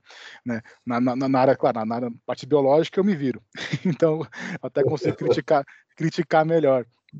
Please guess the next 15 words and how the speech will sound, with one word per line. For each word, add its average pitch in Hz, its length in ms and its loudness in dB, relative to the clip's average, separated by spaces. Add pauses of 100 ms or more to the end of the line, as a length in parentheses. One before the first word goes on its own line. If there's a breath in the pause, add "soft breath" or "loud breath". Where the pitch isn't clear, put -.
(520)
Então, 196 260 -4 (380 loud breath)
eu, 220 100 -6
assim, 202 240 -6
eu 143 120 -4
acho 170 200 -4
que 131 220 -10
são, - 400 -12
são 190 120 -6
pessoas, 180 380 -4
assim, 180 220 -4
que 202 120 -8
são 190 300 -4
de 139 180 -10
grande 196 320 2
valor, 202 680 0